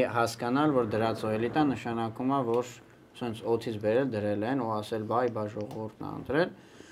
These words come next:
<clears throat> Հենց հայոց պատմության մեջ եղել են դեպքեր, երբ որ էլիտան, ժողովուրդը միակամ ասել են մեզ էլ անկախ սեփական թագավոր պետք չի,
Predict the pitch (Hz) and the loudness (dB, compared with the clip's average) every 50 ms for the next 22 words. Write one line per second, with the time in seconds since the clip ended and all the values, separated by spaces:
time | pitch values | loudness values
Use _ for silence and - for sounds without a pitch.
0 | - - - - - - - - - - - - 170 185 170 147 135 143 143 139 | -20 -20 -20 -20 -20 -20 -20 -20 -20 -2 4 8 10 10 10 10 10 10 10 10
1 | 131 131 127 131 131 131 - 131 123 120 110 117 117 113 120 117 113 113 113 104 | 10 10 12 12 10 10 8 6 6 6 6 2 -2 -2 -2 -2 0 0 -2 -2
2 | 110 110 110 110 110 110 107 104 104 113 113 113 - - 180 180 160 135 123 - | -2 -2 0 0 0 0 -2 0 0 0 0 0 0 2 4 6 6 4 4 4
3 | 127 123 117 117 - - - - - - - - - - - - - - 127 135 | 4 2 2 0 -4 -12 -18 -20 -20 -20 -20 -20 -20 -20 -20 -8 4 8 10 12
4 | 139 143 143 139 139 127 117 110 104 104 104 101 104 - - - - - - - | 12 12 10 10 8 8 8 8 6 2 0 -4 -6 -10 -16 -20 -20 -20 -20 -18
5 | - - 113 110 123 127 131 135 139 135 131 131 131 - - 117 110 113 117 123 | -14 -6 2 6 8 10 10 10 8 8 6 4 2 0 -2 -2 0 2 2 4
6 | 127 123 123 127 156 156 165 151 135 123 - - 127 127 123 120 120 120 120 117 | 4 4 4 4 4 4 4 4 2 2 0 -2 -2 0 0 0 0 0 0 2
7 | 117 117 113 117 - - - - - - - - 117 120 117 113 120 113 107 - | 2 0 0 -2 -6 -14 -18 -20 -20 -10 -4 -2 0 0 0 0 0 0 -2 -4
8 | - - - - 110 107 110 120 113 - 117 110 107 - 113 110 - 127 127 135 | -10 -16 -10 -8 -8 -4 -2 -4 -2 -2 -4 -6 -6 -6 -8 -4 0 0 2 2
9 | 135 135 127 113 107 110 - - | 0 -2 -4 -6 -6 -6 -10 -14